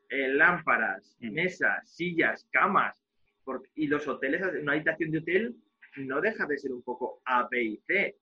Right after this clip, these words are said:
Speaker 1: En zonas comunes, a lo mejor luego hablamos, ¿no? de cómo, cómo cambia eso, ¿no? Pero en una habitación
Speaker 2: Pues quizás ese sea nuestro reto, ¿no? Un reto creativo que es,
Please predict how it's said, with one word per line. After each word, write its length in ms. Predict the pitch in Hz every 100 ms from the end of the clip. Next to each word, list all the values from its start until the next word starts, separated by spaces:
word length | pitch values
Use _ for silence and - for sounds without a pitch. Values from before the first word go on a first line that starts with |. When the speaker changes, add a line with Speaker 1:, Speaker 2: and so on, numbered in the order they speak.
| -
Speaker 1:
En 160 | 113
zonas 340 | - 143 165 -
comunes, 480 | 156 156 175 208 202
a 60 |
lo 100 | 131
mejor 360 | 120 - 151 180
luego 240 | 139 139
hablamos, 480 | 147 151 165 190 185
¿no? 220 | 170 214 - _ -
de 140 | 135
cómo, 400 | 147 151 151 -
cómo 240 | - 143 151
cambia 380 | 147 139 127 143
eso, 160 | -
¿no? 160 | 139 156
Pero 220 | 127 113 -
en 140 | 127
una 120 | 147
habitación 600 | 185 185 170 - 165 233 - _ _ _ _ _ _ - - - _ _ _ _ _ _
Speaker 2:
Pues 140 | - -
quizás 400 | 120 131 151 -
ese 200 | 180 165
sea 200 | - 147
nuestro 220 | 131 -
reto, 280 | 135 139 -
¿no? 120 | 95
Un 500 | - 143 120 113 113
reto 240 | 107 117 131
creativo 480 | 131 120 139 156 160
que 340 | 127 117
es, 60 | 131